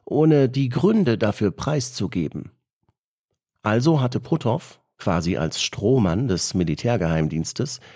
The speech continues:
zwei Jahre lang insgesamt achtunddreißig Forschungsaufträge an internationale Wissenschaftler vergeben. Diese Texte übermittelte orsep an den U-S-Militärgeheimdienst D I A, der diese als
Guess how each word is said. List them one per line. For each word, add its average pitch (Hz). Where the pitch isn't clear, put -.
zwei 110
Jahre 135
lang 120
insgesamt 120
achtunddreißig 113
Forschungsaufträge 95
an 101
internationale 107
Wissenschaftler -
vergeben. -
Diese 113
Texte -
übermittelte 117
orsep 131
an 113
den 117
U-S-Militärgeheimdienst 98
D 107
I -
A, -
der 87
diese 110
als -